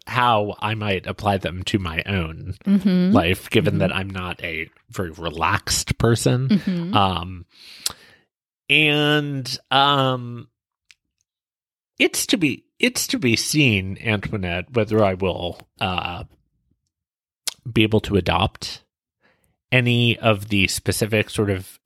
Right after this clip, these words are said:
Speaker 1: techniques in the book,
Speaker 2: Uh-huh,
Speaker 1: if you will.
Speaker 2: uh-huh.
Speaker 1: But I think the general theme of mindfulness is one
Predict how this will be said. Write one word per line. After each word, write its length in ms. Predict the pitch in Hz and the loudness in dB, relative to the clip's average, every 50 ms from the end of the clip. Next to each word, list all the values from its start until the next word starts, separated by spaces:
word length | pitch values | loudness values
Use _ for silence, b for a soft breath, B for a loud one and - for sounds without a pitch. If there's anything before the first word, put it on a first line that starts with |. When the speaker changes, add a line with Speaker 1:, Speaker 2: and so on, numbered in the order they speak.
| _ _ _ | _ _ _
Speaker 1:
techniques 760 | - - 110 - - 110 110 131 135 - - - - - - - - | -8 -8 -6 -6 -4 -4 -4 -4 -4 -6 -6 -4 -2 -2 -4 -4 -6
in 180 | 160 165 151 | -6 -6 -4
the 60 | 143 | -2
book, 220 | 135 147 147 147 170 | 2 2 4 4 2
Speaker 2:
Uh-huh, 100 | 180 - | 0 -2
Speaker 1:
if 140 | 143 - - | -2 0 2
you 100 | 143 143 | 2 4
will. 160 | 151 147 156 | 6 6 6
Speaker 2:
uh-huh. 280 | 165 170 170 185 220 247 - | 4 2 -4 -8 -8 -4 -2
Speaker 1:
But 80 | - 170 | 0 2
I 100 | 180 185 | 2 2
think 200 | 185 233 220 - | 2 0 -2 -2
the 120 | - 175 139 | -2 -4 -4
general 920 | 127 110 104 107 110 120 123 123 127 127 110 107 104 95 85 87 82 - _ - _ | -4 -8 -6 -2 -2 -2 0 -2 -6 -6 -4 -4 -4 -4 -6 -8 -10 -12 _ -20 _
theme 640 | - - - 113 107 101 87 80 78 80 82 85 87 85 - | -20 -8 -6 -6 -4 -4 -6 -8 -10 -12 -14 -16 -16 -8 -6
of 200 | 104 92 85 - | -6 -6 -6 -8
mindfulness 960 | 87 85 85 85 82 80 - - - - 95 95 - 110 101 - - - - b b b b b - | -8 -6 -6 -6 -6 -8 -12 -14 -14 -12 -12 -10 -10 -8 -10 -10 -12 -14 -18 b b b b b -2
is 220 | 117 98 85 90 | 0 0 0 -2
one 480 | 95 92 87 85 113 - 85 87 90 | -6 -6 -6 -6 -8 -10 -12 -14 -14